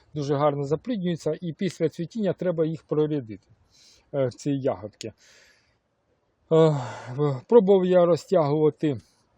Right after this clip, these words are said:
е, суцвіття гіберліном, щоб не возитися, е, з, е,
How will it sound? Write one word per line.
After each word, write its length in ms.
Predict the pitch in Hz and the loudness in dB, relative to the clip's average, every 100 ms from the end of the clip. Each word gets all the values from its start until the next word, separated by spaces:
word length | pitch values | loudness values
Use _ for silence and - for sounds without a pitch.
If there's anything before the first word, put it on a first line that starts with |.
| _ _ _ _ _ | _ _ _ _ _
е, 140 | 139 131 | -6 -6
суцвіття 560 | - 175 - 170 - | -4 -6 -4 -6 -2
гіберліном, 840 | 135 151 147 170 202 220 170 120 110 _ - | -2 -2 -2 -2 0 -2 -2 -6 -10 _ -6
щоб 200 | 151 135 | -4 -2
не 400 | 143 143 139 139 | -2 0 0 0
возитися, 800 | 139 147 151 135 123 135 123 117 _ _ _ _ | 0 -2 -4 -6 -6 -2 -2 -4 _ _ _ _
е, 180 | 127 120 | -8 -6
з, 320 | 104 - 131 | -8 -8 0
е, 1400 | 143 127 - _ _ _ _ _ _ _ - 143 131 135 | 2 2 -6 _ _ _ _ _ _ _ -20 -8 -2 -2